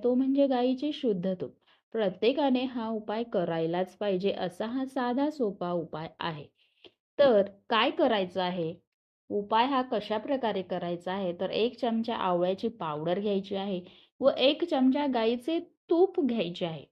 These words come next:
म्हणजेच दोघेही घटक समप्रमाणात घ्यायचे आहेत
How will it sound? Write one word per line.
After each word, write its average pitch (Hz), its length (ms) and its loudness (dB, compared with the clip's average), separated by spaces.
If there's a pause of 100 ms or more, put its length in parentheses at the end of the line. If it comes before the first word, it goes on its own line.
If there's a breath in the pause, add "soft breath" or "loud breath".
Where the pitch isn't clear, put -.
म्हणजेच 226 600 4 (340 soft breath)
दोघेही 240 800 6
घटक 220 440 2 (120)
समप्रमाणात 208 800 2 (1080)
घ्यायचे 185 640 0
आहेत 202 320 -2